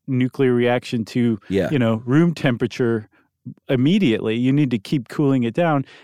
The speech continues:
Speaker 1: and they didn't. And apparently from that meltdown, and I don't remember talking about this in the episode, this is insane,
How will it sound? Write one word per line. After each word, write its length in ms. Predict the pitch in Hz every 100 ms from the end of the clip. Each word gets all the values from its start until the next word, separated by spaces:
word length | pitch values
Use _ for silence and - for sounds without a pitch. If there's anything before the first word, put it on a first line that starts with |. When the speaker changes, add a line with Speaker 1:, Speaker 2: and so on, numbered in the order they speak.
| -
Speaker 1:
and 100 | 123
they 80 | 120
didn't. 480 | 113 208 147 110 - _ - _ _
And 160 | - 131
apparently 460 | 120 196 214 170 135
from 260 | - 135
that 160 | 131 127
meltdown, 500 | 131 170 165 123 110 117
and 100 | 113
I 120 | 240
don't 160 | 294
remember 300 | 127 135 143
talking 360 | 113 - 147 139
about 240 | 113 110
this 200 | 120 117
in 80 | 113
the 140 | 107 117
episode, 520 | 135 117 - 104 104
this 160 | 156 208
is 280 | 123 113
insane, 720 | - 123 107 - 151 117 -